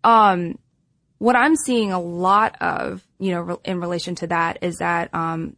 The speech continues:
there are more acts just touring in general, and that becomes especially important for independent artists, um, and especially those who present a different point of view than what radio might be, um, might be selling.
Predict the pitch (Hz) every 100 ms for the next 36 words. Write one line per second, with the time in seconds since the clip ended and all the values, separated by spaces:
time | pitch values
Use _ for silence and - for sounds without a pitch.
0 | - 208 196 196 202 208 202 185 180 -
1 | 175 - 180 175 175 165 170 170 175 175
2 | 175 - 170 175 - 180 185 175 - 180
3 | - 175 - _ _ _ 208 - 196 185
4 | 226 233 226 208 208 208 202 - - -
5 | 185 180 175 202 208 - 359 330 269 208
6 | 202 202 196 190 185 202 240 254 - _
7 | _ _ _ _ - 180 226 226 233 214
8 | 220 208 190 190 180 175 175 190 - 165
9 | 170 185 180 175 175 170 170 165 165 -
10 | _ - 170 175 165 - 175 170 170 -
11 | 175 - 104 185 - _ _ - 180 -
12 | - 190 165 -